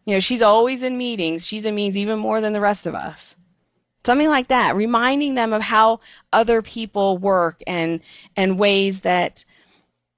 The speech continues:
they can communicate with them effectively based on what you know about the other folks' work style.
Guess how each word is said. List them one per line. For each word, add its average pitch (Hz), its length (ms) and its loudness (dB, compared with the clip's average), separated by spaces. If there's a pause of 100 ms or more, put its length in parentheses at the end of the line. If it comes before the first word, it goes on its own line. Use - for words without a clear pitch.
(160)
they 208 260 4
can 185 640 -2 (140)
communicate 220 420 -2
with 185 120 -2
them 180 160 0
effectively 180 520 -4
based 170 400 -2
on 175 280 -2
what 175 340 2 (140)
you 208 320 -2
know 165 440 0
about 151 680 -4 (160)
the 175 120 0
other 165 160 2
folks' 160 320 -6
work 147 200 -6
style. - 520 -6